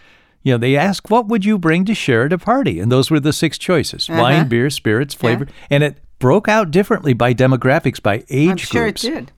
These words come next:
Speaker 1: So
Speaker 2: I'm sure the cider was the millennials.
Speaker 1: those over sixty-five said they would bring wine, right? That's
Speaker 2: Mm-hmm.
Speaker 1: the overwhelming choice of baby boomers. I'll explain why this happened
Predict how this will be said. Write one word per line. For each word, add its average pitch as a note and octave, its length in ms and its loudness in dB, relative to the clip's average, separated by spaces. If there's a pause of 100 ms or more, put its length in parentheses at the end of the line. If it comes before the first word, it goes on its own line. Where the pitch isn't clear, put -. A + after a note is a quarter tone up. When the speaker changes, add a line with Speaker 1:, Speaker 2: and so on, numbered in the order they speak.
Speaker 1:
So - 220 4
Speaker 2:
I'm C3 40 4
sure A#3 140 2
the G3+ 140 -2
cider G#3+ 520 0
was F#3+ 300 -2
the F3+ 160 -4
millennials. E3+ 720 -4
Speaker 1:
those D3 320 4
over E3+ 220 4
sixty-five D3 800 2
said C3 300 2
they C3 160 4
would C3+ 240 2
bring A2+ 460 2 (140)
wine, F3 320 2
right? B2 340 0
That's B2 260 0
Speaker 2:
Mm-hmm. B2+ 100 2
Speaker 1:
the G#2 80 0
overwhelming E3+ 760 2
choice B2 320 0
of G#2+ 140 -10
baby G2+ 260 0
boomers. F2 400 -4
I'll C#3 80 2
explain D#3+ 460 2
why C#3 240 4
this B2 200 0
happened G#2+ 540 -4